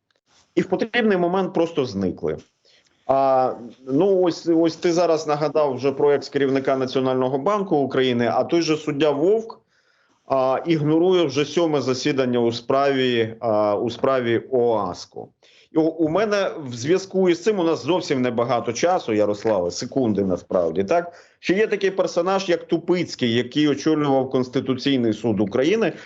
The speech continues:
Більше того, за повідомленнями секретаря Ради національної безпеки і оборони України пана Данілова, саме через цей Конституційний суд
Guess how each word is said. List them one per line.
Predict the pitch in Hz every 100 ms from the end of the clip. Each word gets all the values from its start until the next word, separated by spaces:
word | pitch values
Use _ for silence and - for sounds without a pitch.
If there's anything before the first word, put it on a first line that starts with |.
| - -
Більше | 120 202 196
того, | 165 156 131
за | 117 151
повідомленнями | 175 156 143 151 143 135 127 120
секретаря | 117 117 127 123 131 143 127
Ради | 123 113
національної | 110 110 117 120 110 104
безпеки | 107 - 120 110 107 98 - _ _
і | 139
оборони | 139 131 139 127 120
України | 113 127 123 110
пана | 110 131 123
Данілова, | 110 123 156 220 156 120
саме | - 156 156
через | 139 139 131 123 -
цей | - 151 139
Конституційний | 123 120 127 123 117 131 113 110 110
суд | 175 220 240